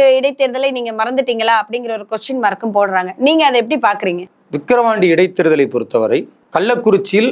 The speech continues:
Speaker 2: அறுபது உயிர்களுக்கு மேல் பலியாகி இருக்கக்கூடிய ஒரு மோசமான சம்பவம் நடந்திருக்கிறது. அது ஆட்சியாளர்களுடைய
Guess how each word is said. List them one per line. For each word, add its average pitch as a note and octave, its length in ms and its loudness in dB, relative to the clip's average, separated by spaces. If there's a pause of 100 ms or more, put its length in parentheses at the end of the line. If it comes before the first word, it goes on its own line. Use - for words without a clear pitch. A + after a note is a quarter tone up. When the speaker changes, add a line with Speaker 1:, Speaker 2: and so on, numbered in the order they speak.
(140)
Speaker 2:
அறுபது F#3 400 2
உயிர்களுக்கு F3 560 2
மேல் E3 220 0
பலியாகி D3 420 0
இருக்கக்கூடிய B2 520 -4 (340)
ஒரு B2+ 160 2 (300)
மோசமான F3 580 0
சம்பவம் C#3+ 400 -2
நடந்திருக்கிறது. A2+ 600 -2 (1120)
அது D3+ 80 2
ஆட்சியாளர்களுடைய D#3 1000 2